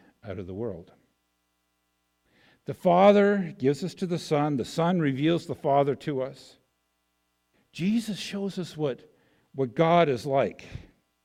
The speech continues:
When you're looking from our perspective, this looks like, well, there's something in us that wants to know God. Um, or we saw some,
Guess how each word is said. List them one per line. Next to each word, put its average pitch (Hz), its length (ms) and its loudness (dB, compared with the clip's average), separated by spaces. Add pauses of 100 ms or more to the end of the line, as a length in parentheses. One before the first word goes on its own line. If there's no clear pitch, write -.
(1080)
When 220 180 4
you're 254 140 4
looking 269 320 2
from 220 200 6
our 269 200 8
perspective, 220 640 6
this 202 220 4
looks 214 200 2
like, 196 300 4 (960)
well, 185 220 -10 (840)
there's - 120 -8
something 240 340 0
in 214 160 4
us 202 200 2
that - 440 -2
wants 180 340 -4
to 160 60 -6
know 151 160 0
God. 131 420 0 (1500)
Um, 143 640 -4 (840)
or 190 140 8
we 208 100 8
saw 247 300 6
some, 247 400 6